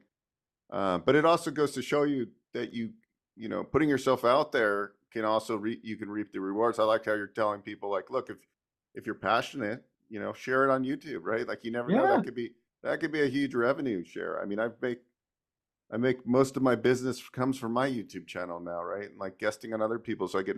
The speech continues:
Speaker 1: you know, leads that way of, 'cause really I share a message, "Hey, I can help the world,"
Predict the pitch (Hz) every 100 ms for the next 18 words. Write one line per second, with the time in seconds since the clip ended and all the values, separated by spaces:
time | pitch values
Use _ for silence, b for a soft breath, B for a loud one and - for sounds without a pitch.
0 | - - _ 123 104 92 104 110 104 -
1 | 107 87 104 104 101 - b b - -
2 | - - 139 160 190 165 131 170 165 143
3 | 151 147 127 147 147 127 113 123 127 123
4 | 123 143 92